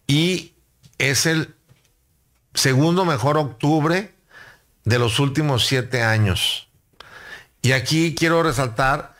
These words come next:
que llevamos tres meses con tendencia a la baja.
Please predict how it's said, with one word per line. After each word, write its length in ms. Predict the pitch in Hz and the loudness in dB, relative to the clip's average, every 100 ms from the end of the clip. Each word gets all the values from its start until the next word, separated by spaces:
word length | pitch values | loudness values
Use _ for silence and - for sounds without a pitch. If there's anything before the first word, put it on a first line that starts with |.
| - _ | -20 _
que 120 | - | -2
llevamos 480 | 120 127 139 147 - | 0 0 0 -2 -2
tres 240 | 147 151 | 0 0
meses 720 | 160 151 139 - 180 185 - - _ _ - - - - | 0 -2 -2 -2 -2 -2 -6 -8 _ _ -20 -20 -12 -2
con 180 | 113 | 0
tendencia 640 | 110 120 113 131 123 147 143 | 0 0 0 0 0 0 0
a 260 | - - | -4 -4
la 140 | 107 107 | -2 0
baja. 560 | 110 110 95 87 - | 0 -2 -4 -6 -10